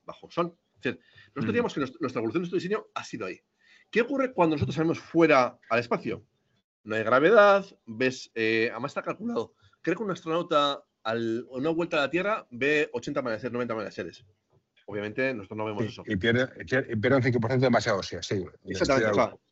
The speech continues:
Speaker 1: claro. Entonces, ¿qué pasa? Que cuando tú viajas a
Speaker 2: Algo
Speaker 1: Plutón,
Speaker 2: por el estilo.
Speaker 1: sí, o Plutón, Marte, donde te apetezca, tal y cual, ¿qué va a ocurrir? Pues que,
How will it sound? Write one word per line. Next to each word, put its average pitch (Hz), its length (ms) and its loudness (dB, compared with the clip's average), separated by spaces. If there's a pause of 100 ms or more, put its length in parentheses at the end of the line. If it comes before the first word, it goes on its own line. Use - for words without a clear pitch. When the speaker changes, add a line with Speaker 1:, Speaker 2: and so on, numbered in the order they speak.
Speaker 1:
claro. - 220 -10
Entonces, 170 400 0 (380)
¿qué 170 120 2
pasa? 185 240 -2
Que 110 120 -4
cuando 104 180 -8
tú 120 80 -10
viajas 156 240 -2
a 160 40 -4
Speaker 2:
Algo 160 160 -6
Speaker 1:
Plutón, - 180 2
Speaker 2:
por 90 100 -4
el 87 40 -6
estilo. 82 360 -8 (380)
Speaker 1:
sí, 131 260 4
o 101 140 -8
Plutón, 131 440 -2
Marte, 147 340 -2
donde 113 360 -2
te 98 160 -16
apetezca, 131 400 -4
tal 151 140 0
y - 20 -2
cual, 170 240 0 (500)
¿qué 202 120 4
va 233 60 6
a - 40 2
ocurrir? 170 380 2
Pues - 180 -16
que, 101 380 -8